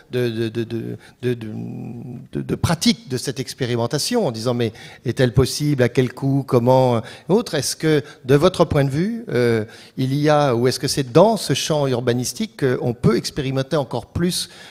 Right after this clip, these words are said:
que sur le logement pur qui, lui, est coincé par le, ou en,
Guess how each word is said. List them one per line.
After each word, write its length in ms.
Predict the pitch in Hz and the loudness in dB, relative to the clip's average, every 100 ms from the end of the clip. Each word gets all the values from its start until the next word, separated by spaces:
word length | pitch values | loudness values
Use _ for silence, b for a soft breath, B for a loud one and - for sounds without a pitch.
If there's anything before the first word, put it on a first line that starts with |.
| B | B
que 100 | - | -4
sur 360 | 123 - 151 135 | -2 -2 -2 0
le 160 | 120 | 2
logement 380 | 113 120 120 120 | 4 2 2 -2
pur 280 | 113 147 156 | -2 -6 -6
qui, 160 | - 113 | -6 -4
lui, 300 | 120 165 B B - | -2 -2 B B -8
est 100 | 117 | -4
coincé 440 | 123 117 - 147 | 0 0 2 0
par 260 | 147 113 113 | 2 0 2
le, 280 | 110 107 107 B B | 0 0 -6 B B
ou 220 | 127 113 | -4 -2
en, 580 | 113 110 107 110 110 113 | 0 0 0 -2 -4 -8